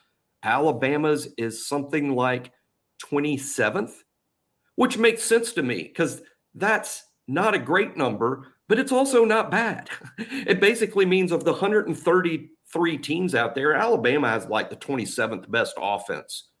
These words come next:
when you take into account the opponents. And by the way, they, they obviously do a strength of schedule component with it. Per F E I, Alabama's played the number one schedule.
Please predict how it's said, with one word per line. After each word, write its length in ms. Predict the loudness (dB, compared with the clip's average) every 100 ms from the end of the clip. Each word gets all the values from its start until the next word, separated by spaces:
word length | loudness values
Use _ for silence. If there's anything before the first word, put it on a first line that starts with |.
| _
when 180 | -4 -2
you 240 | -4 -8 -12 _ _
take 200 | -4 -2
into 280 | -2 -2 -4
account 420 | -2 -2 -2 -2 -8 _ _ _ _ -4
the 140 | 0
opponents. 640 | 0 0 0 0 -2 -10 -18 _ -4
And 120 | 2
by 120 | 2
the 80 | 2
way, 420 | 2 2 0 -4 _
they, 220 | -2 0 0
they 380 | 0 -2 -4 0
obviously 580 | 2 2 0 -2 -2 -2
do 160 | 0 -2
a 20 |
strength 340 | -2 -2 -2
of 80 | -6
schedule 340 | -2 -2 0
component 460 | -4 -8 -6 -4 -4
with 140 | -4 -6
it. 140 | -4
Per 220 | 0 2
F 180 | 2 -2
E 120 | 0
I, 260 | 2 2 2
Alabama's 400 | 0 2 0 0
played 200 | -2 -2
the 60 | 0
number 200 | -2 -2
one 220 | -2 -4
schedule. 380 | -4 -6 -6